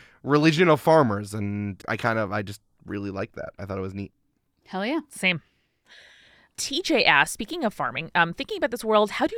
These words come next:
Speaker 3: textiles work? Do spider people sell their silk for clothing, or where do clothes come from? I imagine a lot of, like, flaxen, um, you know, like, hemp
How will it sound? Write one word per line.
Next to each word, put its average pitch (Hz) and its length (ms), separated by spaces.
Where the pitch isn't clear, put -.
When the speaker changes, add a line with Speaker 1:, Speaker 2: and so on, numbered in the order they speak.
Speaker 3:
textiles - 640
work? - 280
Do 196 100
spider 247 380
people 247 260
sell 233 300
their 233 120
silk 226 320
for - 160
clothing, - 720
or 233 140
where 165 180
do 185 100
clothes 156 320
come 220 260
from? - 260
I 185 60
imagine 233 280
a 214 80
lot 190 140
of, 190 80
like, 175 160
flaxen, 165 640
um, 160 280
you 180 80
know, 151 140
like, 143 300
hemp 175 360